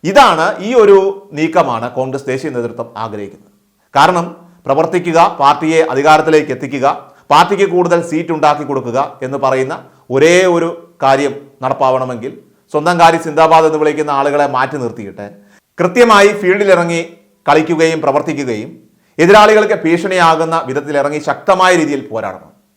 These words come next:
ഇപ്പോഴത്തെ എ ഐ സി സി പുറത്തുവിട്ടിരിക്കുന്ന യുവ നേതാക്കളുടെ ലിസ്റ്റ് പ്രകാരം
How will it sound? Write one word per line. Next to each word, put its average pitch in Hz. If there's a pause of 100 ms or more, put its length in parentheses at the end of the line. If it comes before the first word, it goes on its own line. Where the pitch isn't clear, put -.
(100)
ഇപ്പോഴത്തെ 196 (120)
എ 190
ഐ -
സി 226
സി 220
പുറത്തുവിട്ടിരിക്കുന്ന 196 (680)
യുവ 180
നേതാക്കളുടെ 190
ലിസ്റ്റ് 180
പ്രകാരം 165